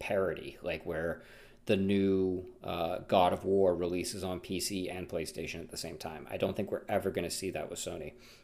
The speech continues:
Um, I think what they're gonna do is, you know, they'll release the old one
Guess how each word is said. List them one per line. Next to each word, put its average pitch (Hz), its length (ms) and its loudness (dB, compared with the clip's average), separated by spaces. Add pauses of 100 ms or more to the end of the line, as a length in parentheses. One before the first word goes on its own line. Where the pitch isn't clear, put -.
(420)
Um, 92 260 0
I 98 80 2
think 101 220 2
what 101 180 -2
they're 101 100 4
gonna 90 200 2
do 98 500 6
is, 90 540 0 (800)
you 101 100 2
know, 80 400 0
they'll 104 160 6
release 95 540 2
the - 320 -6
old 139 480 8 (240)
one 92 540 2